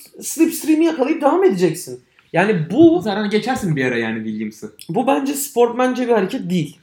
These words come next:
Speaker 2: Ceza aldı mı? Almadı diye biliyorum.
Speaker 1: Almadı galiba.
Speaker 2: Almadı.
Speaker 1: Yani siyah beyaz bayrak alsa da bir şey demezdim
Speaker 2: Siyah beyaz
Speaker 1: ben.
Speaker 2: bay-, aldı galiba.
Speaker 1: Siyah beyaz bayrak almadı.
Speaker 2: Siyah beyaz
Speaker 1: Ben
Speaker 2: bayrakları
Speaker 1: race
Speaker 2: aldı
Speaker 1: kontrole
Speaker 2: biri.
Speaker 1: baktım. Kimse
Speaker 2: Biri
Speaker 1: siyah beyaz bayrak almadı.
Speaker 2: Allah Allah.
Speaker 1: Bak, sonrasında belki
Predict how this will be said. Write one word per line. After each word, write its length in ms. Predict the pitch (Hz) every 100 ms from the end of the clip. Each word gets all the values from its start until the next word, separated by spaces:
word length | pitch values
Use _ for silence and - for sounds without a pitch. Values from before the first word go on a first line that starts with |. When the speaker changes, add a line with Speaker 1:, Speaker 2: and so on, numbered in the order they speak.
| _
Speaker 2:
Ceza 220 | 135 147 269
aldı 280 | - 330
mı? 120 | 277 262
Almadı 260 | 123 - 113
diye 80 |
biliyorum. 220 | 110 107 202
Speaker 1:
Almadı 360 | 285 233 151
galiba. 500 | 135 123 110 117 - 104
Speaker 2:
Almadı. 420 | 107 156 151 147
Speaker 1:
Yani 240 | 165 185 180
siyah 320 | - 247 247
beyaz 220 | 247 226
bayrak 300 | 233 226 233
alsa 280 | 226 220 233
da 80 | 214
bir 40 |
şey 200 | - 240
demezdim 280 | 185 214 202
Speaker 2:
Siyah 100 | 156
beyaz 160 | - -
Speaker 1:
ben. 60 |
Speaker 2:
bay-, 100 | - -
aldı 300 | 151 156 170
galiba. 400 | 135 107 107 107
Speaker 1:
Siyah 320 | - - 185
beyaz 200 | 202 202
bayrak 280 | 190 196 202
almadı. 280 | 175 165 135 127
Speaker 2:
Siyah 220 | 185 233 214
beyaz 140 | 208
Speaker 1:
Ben 200 | 156 151
Speaker 2:
bayrakları 240 | 180 165
Speaker 1:
race 100 | 165
Speaker 2:
aldı 60 | 151
Speaker 1:
kontrole 360 | 170 170 170 160
Speaker 2:
biri. 60 |
Speaker 1:
baktım. 380 | 156 151 135 131 -
Kimse 180 | 143 165 185
Speaker 2:
Biri 40 |
Speaker 1:
siyah 240 | 180 170 160
beyaz 160 | 151
bayrak 260 | 147 143 143
almadı. 300 | 135 131 185
Speaker 2:
Allah 100 | 160
Allah. 260 | 104 101 98 - - - _ -
Speaker 1:
Bak, 360 | 143 147 147 143
sonrasında 580 | 185 202 214 214 208
belki 500 | 190 185 185 175 -